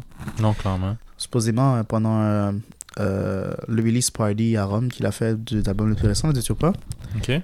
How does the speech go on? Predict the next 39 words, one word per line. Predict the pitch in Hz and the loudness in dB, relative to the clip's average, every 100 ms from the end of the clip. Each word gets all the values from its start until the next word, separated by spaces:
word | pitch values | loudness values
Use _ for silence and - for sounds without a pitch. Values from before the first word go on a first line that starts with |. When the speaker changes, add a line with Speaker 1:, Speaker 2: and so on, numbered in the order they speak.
| - - 120 | -6 -8 -2
Speaker 2:
euh, | 98 95 92 80 - - - - | 0 2 0 -4 -12 -20 -10 -2
il | |
y | |
avait | 117 107 | -2 0
tellement | 131 151 | 2 2
de | |
personnes | 131 120 - 143 143 | 2 0 0 0 2
dans | 117 | 0
le | 113 | 0
Colisée | 120 113 120 | 0 2 2
de | 127 | 2
Rome | 110 139 185 - | 2 4 2 0
Speaker 1:
Mhm. | 120 117 135 165 - | -2 0 -2 -4 -10
Speaker 2:
qui | - 113 | -2 0
dansaient, | 110 110 - 127 | 2 0 0 -2
qui | 120 | 0
sautaient, | - 113 123 151 | -2 0 2 2
genre, | 160 165 156 - - _ _ - | 2 0 0 -10 -20 _ _ -2
que, | 110 110 117 117 | 2 4 2 0
Speaker 1:
Ça | - - 101 92 | -8 -8 -4 -2
Speaker 2:
euh, | 90 | -2
Speaker 1:
vibrait | 104 98 98 101 101 | 0 2 2 2 2
les, | 98 92 92 | 0 -2 -4
euh, | 95 - _ _ | -6 -10 _ _
Speaker 2:
que, | - 117 | 0 2
Speaker 1:
les | |
Speaker 2:
ouais, | 117 120 | 4 2
Speaker 1:
structures. | 117 135 147 - | 2 -2 -8 -4
Speaker 2:
ça, | 123 | -2
ça | - 123 | 0 0
vibrait | 123 143 | 0 0
les | |
structures. | - 123 143 170 220 - - - _ _ | -2 -4 0 2 0 -8 -20 -20 _ _
Puis, | - 113 | -2 0
genre, | 104 107 104 104 98 | 2 2 2 2 2
euh, | 101 98 95 98 - _ _ _ _ _ _ - - | 2 2 2 -2 -6 _ _ _ _ _ _ -14 -6
un | 127 | 0
département | 123 127 - 135 135 | 2 2 0 0 0
qui, | - 117 113 110 113 | 0 2 2 2 0